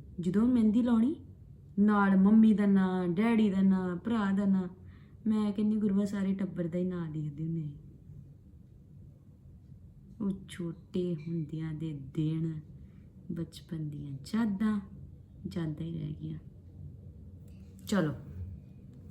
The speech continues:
ਇਹ ਆ ਲਓ। ਚੈੱਕ ਕਰੋ।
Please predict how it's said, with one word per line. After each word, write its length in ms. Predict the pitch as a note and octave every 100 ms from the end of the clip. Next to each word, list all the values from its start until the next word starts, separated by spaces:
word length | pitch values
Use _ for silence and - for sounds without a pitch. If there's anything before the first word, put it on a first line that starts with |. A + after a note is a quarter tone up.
| -
ਇਹ 360 | - F3+ F#3 G#3 - - -
ਆ 100 | E3 D3+ -
ਲਓ। 80 | - - - - - - - - - - - - - - - - - - - - - - - - - - - - - - -
ਚੈੱਕ 240 | F3+ -
ਕਰੋ। 160 | D3+